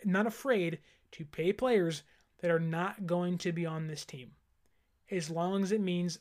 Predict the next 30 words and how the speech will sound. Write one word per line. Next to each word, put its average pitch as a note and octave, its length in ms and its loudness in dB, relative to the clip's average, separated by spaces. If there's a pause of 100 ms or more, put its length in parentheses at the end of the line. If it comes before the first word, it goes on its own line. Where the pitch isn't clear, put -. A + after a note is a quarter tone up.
freeing F3+ 500 -4
up F#3 140 -8
cap F3 300 -2
space E3+ 340 -6
to E3 140 -6
extend E3 600 -6
star D#3 380 -6
players D#3+ 500 -6
like D#3 200 -6
Kittle D#3+ 420 0 (360)
and F#3 180 -2
Warner E3 380 0 (240)
and G3+ 140 -2
Samuel, A3 540 2 (340)
and F3 120 -4
in F3+ 60 0
this B3 160 0
case, E3+ 280 -6
potentially F3+ 680 -4 (100)
Brandon E3 300 -4
Aiyuk. D3 380 -8 (600)
Like, D#3 280 -2 (840)
this F#3+ 200 -2
team A#3+ 220 0
is F3+ 120 0
not G3+ 180 2
afraid G#3 300 2
to F3+ 40 0
pay G3 240 -2
guys D#3+ 440 0